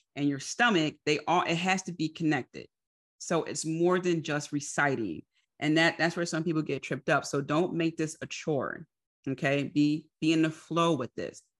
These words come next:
So identify your self-care needs. So as I was saying a few moments ago, when I was talking about, you know, what are your needs and wants? And I talk about this,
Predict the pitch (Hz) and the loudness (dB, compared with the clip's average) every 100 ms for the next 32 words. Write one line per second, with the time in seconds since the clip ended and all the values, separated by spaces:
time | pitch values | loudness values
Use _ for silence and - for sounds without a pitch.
0 | _ _ _ - 202 - 190 180 214 254 | _ _ _ -4 0 4 2 2 0 0
1 | 247 202 190 175 175 - 170 165 - 170 | 2 2 4 2 0 2 2 0 -2 2
2 | 156 151 160 127 127 143 147 147 143 - | 4 4 4 2 0 0 2 0 -2 0
3 | 180 180 165 151 - _ _ _ 160 151 | 2 4 4 2 -6 _ _ _ 0 2
4 | 165 170 180 165 147 147 143 - 151 147 | 2 4 2 2 0 0 0 -2 0 2
5 | 143 143 170 160 160 143 143 143 135 143 | 0 -2 -2 0 0 0 0 0 0 -2
6 | 139 143 160 165 160 151 151 151 151 147 | -2 2 2 4 4 4 6 6 6 2
7 | 143 143 139 151 135 117 - - 147 143 | 0 2 2 0 0 -4 -6 -2 -2 -2
8 | 170 165 160 147 147 - 143 139 131 - | -2 -4 0 0 0 -2 -4 -4 -6 -10